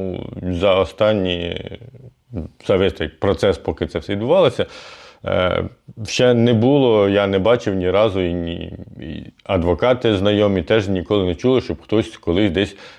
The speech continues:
повістки відправляв за кордон. Ну, чому? Тому що банально повістки відправляються за місцем проживання, і щоб людина за місцем проживання з'явилася в свій Т Ц К. За кордоном Т Ц К нема, і як результат маємо те, що маємо.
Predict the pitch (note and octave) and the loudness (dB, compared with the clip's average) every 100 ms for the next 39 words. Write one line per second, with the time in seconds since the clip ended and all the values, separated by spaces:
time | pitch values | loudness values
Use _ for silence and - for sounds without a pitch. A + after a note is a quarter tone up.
0 | _ F2 F#2 A2 - F2 D#2 E2+ F2 F#2+ | _ 0 0 0 -2 -2 0 0 2 2
1 | F2+ F#2 A2+ F#2 E2 D2+ F2 G2+ - - | 0 0 -2 0 -2 -2 -6 -6 -8 -20
2 | _ _ - G2+ D#3+ F3 G#2 G#2+ A#2+ G#2+ | _ _ 2 4 4 2 0 0 0 -2
3 | E2+ F2+ G2 A#2+ D3+ D#3+ - - - F#2 | 0 0 2 0 0 -2 -4 -20 -2 0
4 | B2 - A2 G2 F#2 F2+ G#2+ A2 F2 F2 | 0 0 -2 0 0 2 2 2 -2 -2
5 | F#2+ - F2 D#2+ D#2+ D#2 D#2+ F2+ C#3+ F3+ | -4 -4 -6 -4 -4 -2 0 2 2 0
6 | - - - _ - F#2+ F#2 F2 F2+ D3 | -2 -20 -20 _ -4 0 0 2 2 4
7 | C#3 F#2+ G#2 F#2 F#2+ E2 E2+ F2 A2 D3 | 2 2 0 0 -4 -4 -2 0 2 2
8 | F#2+ E2+ F#2 A#2 - F2+ G2+ F#2+ G2 G2 | 0 2 2 2 -2 -4 -4 -4 -4 -4
9 | - E2 F2+ F#2 F#2 E2+ D#2 - F2+ - | -2 -2 -2 -2 0 -2 -4 -10 -12 -6
10 | F#2 F2 G#2+ F3 F#3 - - _ - D3 | -4 -2 0 -2 -4 -16 -20 _ -2 2
11 | E3+ F#2 - F2+ E2+ D#2 B2 D3 F2 F#2 | 4 2 0 -2 -2 0 0 0 -2 0
12 | A2+ G#2 F2+ G2 - F#2+ D#2 D#2 | 0 -2 -2 -4 -2 -6 -6 -8